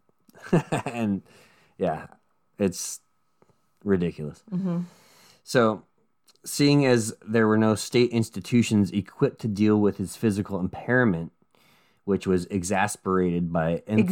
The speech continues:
Speaker 2: Exacerbated.
Speaker 1: Oh, here we go.
Speaker 2: Well, exasperated is a completely different word.
Speaker 1: Exacerbated.
Speaker 2: Exacerbated.
Speaker 1: I said, that's what I said.
Speaker 2: No, you didn't.
Speaker 1: Yeah,
Speaker 2: Well, listen.
Speaker 1: exacerbated.
Speaker 2: Yes, you make it sound dirty.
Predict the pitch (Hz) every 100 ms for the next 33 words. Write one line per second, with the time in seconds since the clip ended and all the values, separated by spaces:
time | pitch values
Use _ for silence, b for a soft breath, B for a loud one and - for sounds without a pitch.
0 | - 214 208 202 196 165 160 151 139 170
1 | 165 - 107 107 104 101 101 101 90 95
2 | 90 92 87 78 76 76 _ - 226 226
3 | 214 196 233 233 - 226 208 202 170 170
4 | 180 - 185 175 170 165 202 147 151 123
5 | 120 113 104 113 117 110 - 92 90 82
6 | 76 76 73 - 214 180 175 214 233 233
7 | - 214 202 196 170 156 165 180 170 -
8 | 147 175 190 143 160 185 175 196 160 240
9 | 214 165 165 175 170 - - _ - _
10 | _ - 95 120 - 110 95 95 110 117
11 | - - 90 82 82 78 73 76 80 180
12 | 180 - 160 - 180 214 247 240 226 185
13 | 180 170 165 170 160